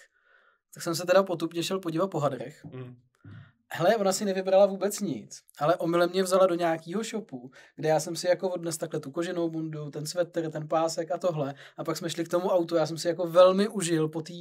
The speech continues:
Speaker 1: jako neuvěřitelně dlouhý době, kdy ona nemá nic a já jdu s těma taškama, rozumíš, na pána.
Speaker 2: <laughs>
Speaker 1: A jako fakt jsem se tomu hodně zasmál, to bylo takový jako příjemný.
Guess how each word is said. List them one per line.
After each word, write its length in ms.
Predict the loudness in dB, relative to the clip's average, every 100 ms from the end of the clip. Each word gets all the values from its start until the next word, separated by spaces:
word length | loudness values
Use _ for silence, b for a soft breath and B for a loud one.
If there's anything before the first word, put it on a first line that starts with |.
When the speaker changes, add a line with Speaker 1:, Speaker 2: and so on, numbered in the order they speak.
| -8
Speaker 1:
jako 200 | -4 -2
neuvěřitelně 520 | -2 -2 -2 2 2
dlouhý 260 | 2 -2 0
době, 400 | 0 0 -2 -4 B B
kdy 140 | -4 2
ona 200 | 6 6
nemá 360 | 6 6 8
nic 520 | 6 4 2 2 0 2
a 60 | 4
já 120 | 4
jdu 60 |
s 80 | 2
těma 220 | 0 2
taškama, 460 | 2 0 0 -2 -2
rozumíš, 360 | -2 -2 -2 0
na 120 | 6
pána. 480 | 8 8 8 2 0 B
Speaker 2:
<laughs> 200 | B _
Speaker 1:
A 240 | 6 6 6
jako 140 | 2
fakt 180 | 2 2
jsem 140 | 2
se 120 | -2 -2
tomu 180 | -2 -2
hodně 180 | -4
zasmál, 360 | -4 -4 -4 -4
to 60 | -6
bylo 120 | -8
takový 180 | -8 -8
jako 300 | -8 -10 -10
příjemný. 380 | -12 -10 -10